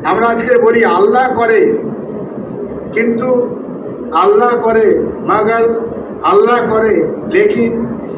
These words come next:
এক হাজার বার আপনি বলেন এ কথা, এই তসবিহ পড়েন, "আল্লাহ করে,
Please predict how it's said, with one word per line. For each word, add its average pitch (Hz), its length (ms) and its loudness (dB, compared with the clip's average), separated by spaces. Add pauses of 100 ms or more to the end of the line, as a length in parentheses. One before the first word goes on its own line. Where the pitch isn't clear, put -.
(160)
এক 220 400 2
হাজার 240 320 2
বার 254 160 2
আপনি 247 260 -2
বলেন 240 340 2
এ 233 100 0
কথা, 226 300 0 (500)
এই 214 160 2
তসবিহ 240 420 2
পড়েন, 214 320 0 (340)
"আল্লাহ 196 560 4
করে, 190 380 2